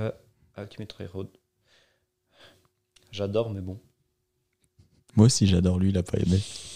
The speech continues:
Speaker 1: <laughs> J'ai quand même joué à une deuxième partie pour être sûr, mais
Speaker 2: Pas pour lui.
Speaker 1: Ouais. Et il y avait aussi des commentaires sur Twitch.
Speaker 2: Exactement.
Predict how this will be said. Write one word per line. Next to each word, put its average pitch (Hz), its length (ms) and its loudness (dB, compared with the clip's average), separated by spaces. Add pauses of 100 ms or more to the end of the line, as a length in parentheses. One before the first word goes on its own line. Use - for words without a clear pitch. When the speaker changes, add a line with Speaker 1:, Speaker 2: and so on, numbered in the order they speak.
(380)
Speaker 1:
<laughs> - 720 -14
J'ai 117 160 2
quand 127 80 2
même 143 140 8
joué 151 200 8
à - 20 8
une 139 60 8
deuxième 127 300 4
partie 143 300 4
pour 123 160 4
être 110 100 4
sûr, 127 460 6
mais 98 600 2 (460)
Speaker 2:
Pas 107 120 0
pour 98 200 6
lui. 92 180 2 (140)
Speaker 1:
Ouais. 92 160 -8 (720)
Et 143 100 0
il 165 60 -2
y 147 80 0
avait 147 180 2
aussi 156 220 -2
des 143 100 -4
commentaires 143 400 -10
sur - 220 -14
Twitch. - 380 -4
Speaker 2:
Exactement. 117 680 4